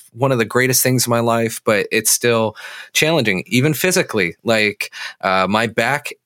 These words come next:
uh, I, <laughs> I recently injured my back in, uh, and, and, you know, it's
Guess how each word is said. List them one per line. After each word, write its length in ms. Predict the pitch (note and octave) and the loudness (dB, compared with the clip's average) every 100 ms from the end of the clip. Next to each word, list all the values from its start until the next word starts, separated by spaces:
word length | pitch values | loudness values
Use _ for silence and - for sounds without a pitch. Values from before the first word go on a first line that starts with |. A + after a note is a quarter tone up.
| - | -4
uh, 180 | G#2 F#2+ | 0 0
I, 160 | - A#2+ - - | 0 0 -2 -4
<laughs> 100 | - | -2
I 40 | |
recently 440 | A#2+ G#2+ A2+ B2 A2+ | 0 0 0 2 2
injured 280 | A#2+ C3 A#2+ | 2 0 0
my 140 | B2+ | 0
back 380 | A#2+ B2+ A#2 - | 0 0 -2 -4
in, 400 | - G2+ G2+ F#2+ _ | -4 -2 -4 -8 _
uh, 340 | G2 F#2+ F2+ F2+ - - - B2 | -2 0 0 -2 -8 -10 -10 -4
and, 400 | G#2+ G2+ G2 F#2 | -2 0 -2 -4
and, 400 | G2+ G2 F#2+ F#2 - | -4 -2 -2 -4 -6
you 140 | A2 | -2
know, 80 | G2 | 0
it's 240 | G2 - | 0 -2